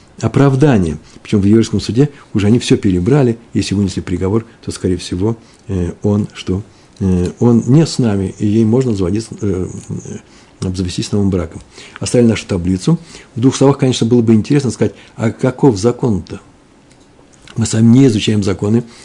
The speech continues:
Так иногда для, для ра-, ради разнообразия я вам рассказываю, э, какие бывают, э, законы. Правда, на той стороне или на этой.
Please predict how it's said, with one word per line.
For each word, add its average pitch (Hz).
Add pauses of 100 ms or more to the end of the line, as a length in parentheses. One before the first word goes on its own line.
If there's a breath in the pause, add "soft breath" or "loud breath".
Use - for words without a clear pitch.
Так -
иногда 110
для, 107
для 107
ра-, 104
ради 107
разнообразия 104 (420 loud breath)
я 104
вам 98
рассказываю, 113 (320 loud breath)
э, 104
какие 101
бывают, 101 (260 soft breath)
э, 98
законы. 104 (300 loud breath)
Правда, 117
на 110
той 147
стороне 117
или 113
на 113
этой. 101